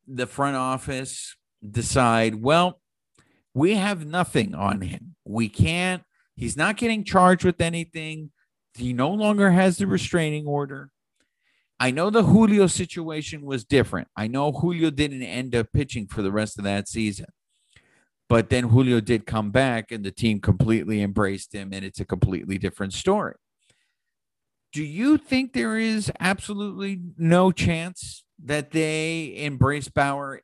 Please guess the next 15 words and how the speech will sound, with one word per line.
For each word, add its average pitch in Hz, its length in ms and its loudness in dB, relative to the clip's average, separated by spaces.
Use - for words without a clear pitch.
if 156 340 0
all 135 220 -4
these 139 220 -6
other 135 200 -2
things 135 340 -8
happen? 143 500 -4
Or 143 400 8
are 143 180 8
they 190 300 -2
already 139 560 0
preparing 110 640 -2
what 101 200 -4
you 120 220 0
had 101 300 -4
said, 90 560 -4